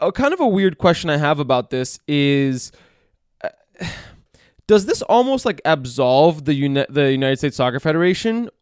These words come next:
for sucking, or does it pile on more pressure? Because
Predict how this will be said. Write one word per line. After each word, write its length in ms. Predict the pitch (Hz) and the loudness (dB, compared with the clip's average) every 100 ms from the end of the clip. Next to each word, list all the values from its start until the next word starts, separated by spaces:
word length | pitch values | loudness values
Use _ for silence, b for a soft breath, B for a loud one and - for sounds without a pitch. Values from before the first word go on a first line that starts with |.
| _ | _
for 300 | _ - 165 | _ -4 0
sucking, 560 | 147 - 151 - 254 285 | 0 2 0 0 -2 -2
or 180 | - 196 | 2 4
does 160 | 185 | 4
it 80 | 170 | 2
pile 280 | - 170 165 | 0 2 4
on 100 | 160 | 2
more 180 | 156 139 | -2 -4
pressure? 460 | - 143 120 - 101 | -4 -6 -8 -12 -12
Because 420 | 139 139 190 | -10 -2 -2